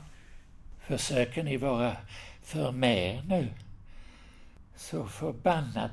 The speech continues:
märkvärdig är ni väl ändå inte?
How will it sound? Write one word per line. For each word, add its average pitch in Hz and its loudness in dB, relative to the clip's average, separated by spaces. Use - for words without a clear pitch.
märkvärdig 135 10
är 180 12
ni 143 12
väl 151 12
ändå 127 12
inte? - -2